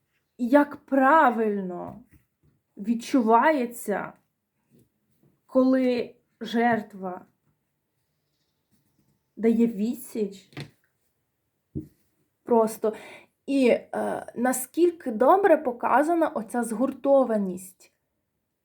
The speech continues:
цих невдах, як вони самі себе називали, цієї групки молодих людей,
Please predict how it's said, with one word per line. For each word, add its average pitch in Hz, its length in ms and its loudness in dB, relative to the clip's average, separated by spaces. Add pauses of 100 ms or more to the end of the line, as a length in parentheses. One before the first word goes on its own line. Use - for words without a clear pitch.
(560)
цих - 520 -8 (240)
невдах, 247 800 4
як 214 200 -6
вони 214 180 -4
самі 214 280 -4
себе 202 280 -6
називали, 202 680 -2
цієї 220 400 -2
групки 220 680 -4 (100)
молодих 247 580 0
людей, 262 520 0